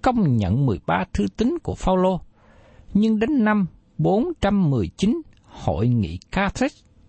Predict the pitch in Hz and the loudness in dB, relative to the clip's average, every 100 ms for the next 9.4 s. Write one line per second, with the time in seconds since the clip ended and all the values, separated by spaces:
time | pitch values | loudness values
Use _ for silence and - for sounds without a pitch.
0 | _ _ - 226 175 113 87 101 123 110 | _ _ -2 2 2 2 2 0 2 0
1 | 92 143 196 359 - 214 202 220 311 220 | 0 0 0 -2 -4 -4 -2 -2 -2 -4
2 | 156 190 190 185 185 - - - - - | -2 0 2 2 0 -4 -14 -20 -20 -6
3 | 202 190 185 185 240 - 175 180 147 123 | -2 0 2 2 0 -2 0 0 0 -2
4 | - - - 165 127 143 139 131 104 - | -2 -8 -2 -2 0 -2 -2 0 0 -2
5 | - _ _ - - - - - - - | -8 _ _ -20 -20 -20 -20 -20 -20 -20
6 | - - - - - - - - - - | -20 -20 -20 -20 -20 -20 -20 -20 -20 -20
7 | - - - - 170 170 - 247 339 - | -20 -16 -14 -2 0 2 0 -2 -4 -4
8 | 302 226 226 - _ _ _ _ - - | 0 0 0 -6 _ _ _ _ -8 -4
9 | 101 - 135 95 | -4 -2 0 0